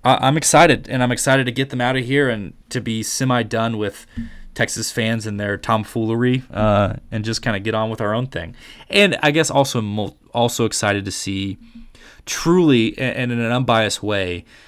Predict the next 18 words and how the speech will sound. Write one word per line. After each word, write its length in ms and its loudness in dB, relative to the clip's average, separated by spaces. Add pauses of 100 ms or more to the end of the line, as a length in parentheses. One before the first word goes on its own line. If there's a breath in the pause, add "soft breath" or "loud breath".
(100)
how 300 2
Texas 380 -2
and 120 -4
Oklahoma 720 -4
acclimate 500 -4
to 160 -6
S 180 -4
E 60 -8
C 200 -6
football, 640 -10 (380 loud breath)
uh, 320 0
right? 240 0
'Cause 160 -8
we've 140 -4
seen 240 2
A 180 0
and 100 -2
M 460 -2